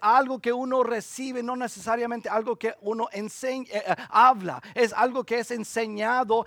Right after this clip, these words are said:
a través de una vida, no necesariamente hablado. Yo veo muchos padres hoy en día que quieren hablar cristianismo a-, hacia sus hijos y luego dicen, "¿Qué pasó? ¿Por qué este hijo está así?".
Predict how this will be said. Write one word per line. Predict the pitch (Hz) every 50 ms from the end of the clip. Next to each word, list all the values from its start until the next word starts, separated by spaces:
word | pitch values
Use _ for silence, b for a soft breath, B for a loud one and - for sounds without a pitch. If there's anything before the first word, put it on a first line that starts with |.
| B B
a | B 226 233
través | 233 233 220 214 233 247 233 180
de | 226 240
una | 233 226 220
vida, | 233 247 240 233
no | 233 254 254
necesariamente | 254 240 196 226 208 - 233 254 240 214 220 226 - 240
hablado. | - - 214 214 202 196 214 214 220 226 220 180 170 147 127 - - _ _ _ B B B B B B 285 B
Yo | 226 262 285 269
veo | 233 269 277 262
muchos | 247 277 277 - 254 247 202
padres | - - 240 247 269 269 254 247 220 -
hoy | - 240 262 262
en | 247 233 220
día | 226 247 262 254
que | 214 - 214 -
quieren | - 226 247 262 254 -
hablar | - 214 214 214 196 220 233 233 247 262 254 -
cristianismo | - 226 247 202 - - 226 202 214 254 277 254 220 220 214 233 247 226 B B 247 B
a-, | 202 214 214 -
hacia | 220 - - 240 247 214
sus | - - 220 185 -
hijos | - 262 294 277 - - 233 247 - - B B B B
y | 233 233
luego | 233 254 262
dicen, | 262 262 233 - 240 226
"¿Qué | - - 233 233
pasó? | - 226 220 - - - 254 254 240
¿Por | - 240 226 214
qué | - - 247 254 254 240
este | 226 - 247
hijo | 247 254 254 - - 240
está | - - 233
así?". | 220 - 262 220